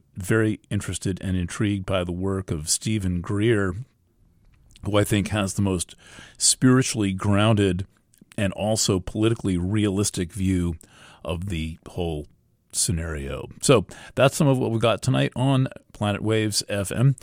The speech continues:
Uh, let's talk a little bit about the astrology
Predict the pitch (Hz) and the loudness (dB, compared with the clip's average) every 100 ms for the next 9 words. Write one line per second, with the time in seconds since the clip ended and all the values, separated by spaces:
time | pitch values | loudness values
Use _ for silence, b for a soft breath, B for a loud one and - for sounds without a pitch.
0 | B B B - 101 135 143 - 139 - | B B B -2 0 2 0 2 2 2
1 | 139 131 117 127 - 101 117 113 110 113 | 0 2 2 2 0 2 4 4 2 -2
2 | 110 - - - 110 139 113 113 113 | -2 -4 -6 -2 2 2 2 0 -2